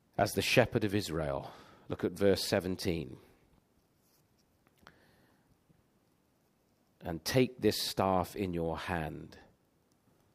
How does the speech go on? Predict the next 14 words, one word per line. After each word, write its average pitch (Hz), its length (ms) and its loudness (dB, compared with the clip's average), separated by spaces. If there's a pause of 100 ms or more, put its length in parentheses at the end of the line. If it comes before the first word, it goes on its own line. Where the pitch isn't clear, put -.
(140)
that 73 120 -6
you 101 200 -2
will 87 100 -2
perform 82 460 -8
the 73 60 -12
signs 76 420 -6
with." - 280 2 (2750)
So - 160 2
the 101 160 6
arrangement 131 560 8
of 92 140 2
Moses 113 440 6
and 92 100 0
Aaron 101 480 2